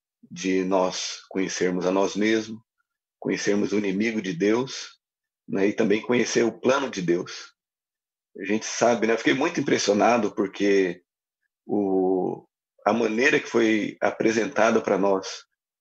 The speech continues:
a questão do inimigo de Deus foi muito forte. Como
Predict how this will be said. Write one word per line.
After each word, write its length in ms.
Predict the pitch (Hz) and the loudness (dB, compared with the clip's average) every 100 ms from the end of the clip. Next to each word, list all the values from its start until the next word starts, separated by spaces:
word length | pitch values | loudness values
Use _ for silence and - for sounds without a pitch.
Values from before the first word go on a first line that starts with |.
| _ | _
a 100 | - | -8
questão 380 | - 98 - 107 | -4 -2 0 0
do 80 | 101 | 2
inimigo 380 | 104 104 120 98 | 0 0 0 -2
de 100 | 95 | -2
Deus 280 | 107 120 | 0 0
foi 140 | - 104 | 0 0
muito 240 | 107 123 | 0 -4
forte. 640 | - 98 87 87 - - _ _ _ _ _ _ _ _ _ _ | -2 0 0 0 -10 -14 _ _ _ _ _ _ _ _ _ _
Como 640 | 117 143 151 110 92 82 | 0 0 0 0 -2 -4